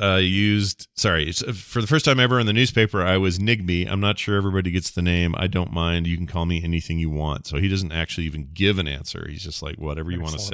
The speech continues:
Speaker 1: say, I don't care."
Speaker 2: I
Speaker 1: So
Speaker 2: like to think that he is as close to his character in Love Actually, uh, more than any other character he's ever played. That's who I want him to be, is the, the,
Speaker 1: Yep.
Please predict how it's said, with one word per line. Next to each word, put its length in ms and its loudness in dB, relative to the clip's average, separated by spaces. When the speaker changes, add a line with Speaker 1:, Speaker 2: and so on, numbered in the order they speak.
Speaker 1:
say, 40 -2
I 40 -4
don't 160 -10
care." 300 -12
Speaker 2:
I 60 2
Speaker 1:
So 60 6
Speaker 2:
like 200 4
to 80 -4
think 220 -4
that 120 -2
he 100 2
is 140 -2
as 140 -6
close 280 -2
to 120 -2
his 120 -2
character 400 -2
in 100 -6
Love 200 0
Actually, 720 -4
uh, 220 -4
more 240 -2
than 120 -2
any 200 0
other 160 2
character 380 0
he's 200 0
ever 160 0
played. 520 -2
That's 240 2
who 100 6
I 60 6
want 220 0
him 100 -6
to 100 -6
be, 140 0
is 220 -4
the, 240 -2
the, 180 -8
Speaker 1:
Yep. 240 -6